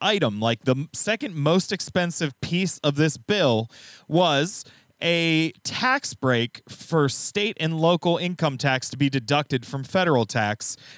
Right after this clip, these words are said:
which will only <laughs> affect rich people. The, the most, the second most expensive part of this bill was to get rich people to pay less taxes.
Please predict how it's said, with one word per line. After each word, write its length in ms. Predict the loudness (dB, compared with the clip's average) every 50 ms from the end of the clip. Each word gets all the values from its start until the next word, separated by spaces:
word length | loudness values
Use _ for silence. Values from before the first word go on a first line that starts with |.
| _
which 240 | 0 0 0 2 2
will 180 | 0 0 0 2 2
only 580 | 2 2 2 2 2 0 2 2 2 0 -2 -4 _ _ -2 0
<laughs> 640 | 0 2 2 0 -4 -6 -14 -20 -20 -18 -8 -4
affect 640 | -4 -4 -4 -4 -8 -2 0 2 2 2 0 -4 -10 -8
rich 420 | -2 0 2 2 2 0 -4 -4
people. 500 | -2 0 0 0 0 -2 -4 -4 -4 -8 -12 -20 -20 -20 -20 _ _
The, 260 | -6 -4 -4 -4 -6 -12 -16 -20 -20 -12 -4
the 120 | -4 -2
most, 360 | 0 2 2 2 2 0 0 0
the 100 | 0 0
second 320 | 2 0 -2 0 0 0
most 200 | 0 0 0 -2
expensive 480 | -6 -6 -2 -2 -2 -2 -2 -4 -6 0
part 220 | 2 2 4 4
of 60 | 4
this 140 | 2 0 0
bill 320 | 0 0 2 4 4 4
was 240 | 4 4 2 2 0 -2
to 80 | -4
get 240 | -2 0 -2 -2 -2
rich 320 | 0 0 0 0 0 -2
people 300 | -2 -2 -2 0 2 0
to 80 | 0 0
pay 240 | 0 -2 -2 -2 0
less 320 | 0 0 0 0 0 -2 -2
taxes. 720 | 0 0 0 0 0 -2 -6 -8 -8 -8 -8 -10 -10